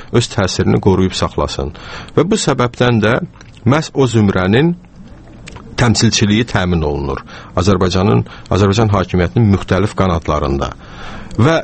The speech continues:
yeri gəlmişkən, bu gün həmin o qütbləşmə artıq özünü açıq-aşkar görünür. Diqqət yetirin. E, demək, bu da bilinirdi. Hakimiyyət əvvəlcədən bilirdi. Mübariz müəllim düz deyir. Hakimiyyət bir çox şeyləri əvvəlcədən yaxşı hesablayır. Deməli, e, prezident yanında Strateji Araşdırmalar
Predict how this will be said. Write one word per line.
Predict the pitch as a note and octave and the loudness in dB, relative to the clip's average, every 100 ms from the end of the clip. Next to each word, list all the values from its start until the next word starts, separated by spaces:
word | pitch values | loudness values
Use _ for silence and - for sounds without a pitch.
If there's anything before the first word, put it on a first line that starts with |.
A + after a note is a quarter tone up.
| - - | -6 -2
yeri | B2+ E3+ F#3 | 2 4 4
gəlmişkən, | D3+ D3 E3+ C3+ F#2+ F2+ | 2 2 0 0 0 2
bu | F3+ | 2
gün | D3 A#2 | 4 4
həmin | B2 C#3+ - | 2 0 0
o | A2 | 0
qütbləşmə | A2+ - - G#2+ - D3 | 0 -2 0 0 2 0
artıq | G#2 A2 B2 B2 | 0 -2 -2 0
özünü | F#2+ G#2+ A2+ | 2 2 2
açıq-aşkar | G2 - G2 F#2 - F2 D2+ | 0 2 2 0 0 0 0
görünür. | C2+ B1+ C2+ | -4 -4 -4
Diqqət | - C3+ D3+ - | -2 0 -2 0
yetirin. | E2+ - D#2 D2 - - - - | -2 -2 -4 -4 -10 -14 -14 -4
E, | - | 0
demək, | C#3+ D#3 A#2 | 2 2 2
bu | D#3 | 2
da | F#3 E3+ | 2 2
bilinirdi. | D3 C3 C3+ C3 F#2+ | 0 2 2 0 -2
Hakimiyyət | G#2 G#2 - C#3 - | -4 -4 0 0 0
əvvəlcədən | G#2 A2+ G#2+ A2 G#2+ | 0 0 0 2 2
bilirdi. | G2 F#2+ E2+ | 4 2 0
Mübariz | D#2+ F2 A2 A2+ | 0 0 0 2
müəllim | G#2+ G2+ | 2 4
düz | A2 F2 | 2 0
deyir. | C#2 | -2
Hakimiyyət | E2 - G2+ | 0 0 2
bir | - - | 0 0
çox | D2+ | -2
şeyləri | D2 C#2+ E2+ A#2+ | 0 0 0 0
əvvəlcədən | G2+ F2+ F#2+ F#2 | 0 0 2 2
yaxşı | E2+ - F2+ | 2 0 0
hesablayır. | D#2+ D#2+ D2 C#2+ C2+ - - - - - - | 0 0 0 0 0 -4 -12 -10 -10 -10 -2
Deməli, | D3 F3 G3 - - | 2 4 2 -2 -2
e, | C3 B2 | 0 2
prezident | E3+ E3 G3 | 2 2 2
yanında | B2 A#2 D#3 | 0 2 0
Strateji | - C3 A#2+ B2 | 2 0 0 0
Araşdırmalar | B2 A2 A2 A2 | 0 0 0 2